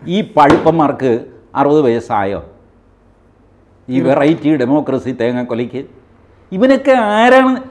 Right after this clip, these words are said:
Speaker 1: അഡ്രസ്സ് ഇല്ലാത്തവനൊക്കെ ന്യൂഡൽഹിയിൽ ഇരുന്നുകൊണ്ടൊരു സംഘടന ഉണ്ടാക്കി ഒരു ലെറ്റർ ഹെഡ് അടിച്ചിട്ട് ഇവിടെ, ഉം, അടിക്കാറില്ലേ? നേതാജി Arts and Sports Club എന്നൊക്കെ പറഞ്ഞ് ഞാൻ ചെറുപ്പത്തിൽ ഞങ്ങൾ ചുമ്മാ ഒരു രസീത് കുറ്റി അടിക്കും ഓണം വരുമ്പോൾ, കാശ് പിരിച്ച് ഒരു പന്ത് കളി നടത്താൻ.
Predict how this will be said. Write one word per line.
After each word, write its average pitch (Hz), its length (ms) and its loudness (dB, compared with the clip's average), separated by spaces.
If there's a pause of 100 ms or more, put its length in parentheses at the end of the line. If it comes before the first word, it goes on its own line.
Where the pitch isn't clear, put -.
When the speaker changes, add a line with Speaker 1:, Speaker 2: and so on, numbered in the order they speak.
(200)
Speaker 1:
അഡ്രസ്സ് 196 540 2
ഇല്ലാത്തവനൊക്കെ 233 520 2
ന്യൂഡൽഹിയിൽ 202 600 0
ഇരുന്നുകൊണ്ടൊരു 208 400 -2
സംഘടന 185 500 -2
ഉണ്ടാക്കി 185 340 0
ഒരു 180 80 -2
ലെറ്റർ 170 360 0
ഹെഡ് 170 200 0
അടിച്ചിട്ട് 170 520 -2 (300)
ഇവിടെ, 156 220 0
ഉം, 165 480 0
അടിക്കാറില്ലേ? 143 640 -2 (280)
നേതാജി 160 440 2
Arts 156 420 0
and 147 140 -6
Sports 151 380 -4
Club 139 140 -4
എന്നൊക്കെ 143 220 -4
പറഞ്ഞ് 143 260 -6
ഞാൻ 143 240 -2
ചെറുപ്പത്തിൽ 135 420 -4
ഞങ്ങൾ 131 280 -4 (420)
ചുമ്മാ 233 200 0
ഒരു 180 220 2 (160)
രസീത് 156 340 0
കുറ്റി 151 260 -2
അടിക്കും 117 340 -4
ഓണം 117 220 -4
വരുമ്പോൾ, 92 300 -12 (640)
കാശ് 135 260 0
പിരിച്ച് 147 300 -4
ഒരു 143 120 -2
പന്ത് 127 300 -2
കളി 120 120 -2
നടത്താൻ. 101 380 -10